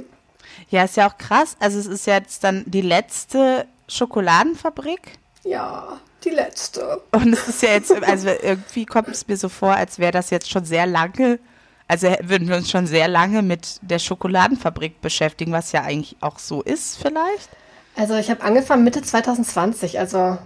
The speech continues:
Speaker 2: mitten in der Pandemie.
Speaker 1: Aber ha-, da hast du angefangen zu schreiben, oder?
Speaker 2: Da habe ich angefangen zu schreiben, aber auch zu recherchieren. Also genau, ich habe ja Mitte zweitausendzwanzig habe ich meine Agentur gewechselt und war dann bei Dorothee, bei meiner Agentin.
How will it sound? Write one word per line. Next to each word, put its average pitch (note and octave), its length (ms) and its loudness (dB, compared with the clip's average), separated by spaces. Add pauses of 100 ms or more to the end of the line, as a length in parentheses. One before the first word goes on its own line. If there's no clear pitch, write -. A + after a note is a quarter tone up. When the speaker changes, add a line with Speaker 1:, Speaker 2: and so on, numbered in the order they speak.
(180)
Speaker 2:
mitten A#3 260 -2
in A3 100 0
der A3 80 2
Pandemie. G3+ 640 0 (220)
Speaker 1:
Aber G3 220 4
ha-, G3+ 140 2
da F3+ 140 4
hast F3+ 180 -2
du - 60 -2
angefangen E3 320 -4
zu - 100 -12
schreiben, F#3 580 -4
oder? C#4 200 0
Speaker 2:
Da C4 80 2
habe A#3+ 100 4
ich A#3+ 120 0
angefangen B3 360 0
zu A3+ 140 -10
schreiben, F#3+ 400 -2
aber G3+ 220 4
auch G#3+ 100 4
zu - 120 -10
recherchieren. G3+ 580 0
Also F#3 160 0
genau, G#3 160 2
ich F#3 100 0 (360)
habe G#3+ 160 0
ja G3+ 60 6
Mitte A#3 460 4
zweitausendzwanzig G#3 640 0
habe A#3 80 -6
ich G3+ 80 -8
meine G#3 160 2
Agentur G3 320 0
gewechselt C4+ 560 2
und B3 80 -2
war G3+ 100 -2
dann G#3 160 -2
bei F#3+ 120 -2
Dorothee, A#3 540 0
bei C4 80 0
meiner B3 200 0
Agentin. B3 500 0